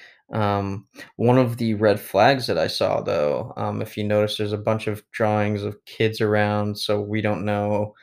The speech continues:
um, if there were more people with him at one point or if he's suspiciously taking out people. We don't really know, unfortunately. Um,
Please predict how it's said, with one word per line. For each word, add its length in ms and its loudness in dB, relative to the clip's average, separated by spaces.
um, 600 -2
if 520 -8
there 120 2
were 140 0
more 220 0
people 360 2
with 180 6
him 140 4
at 140 4
one 260 4
point 720 2
or 480 -4
if 360 -12
he's 260 -2
suspiciously 800 -2
taking 440 -4
out 260 2
people. 600 2
We 120 2
don't 220 2
really 220 0
know, 460 2
unfortunately. 1080 -4
Um, 600 -2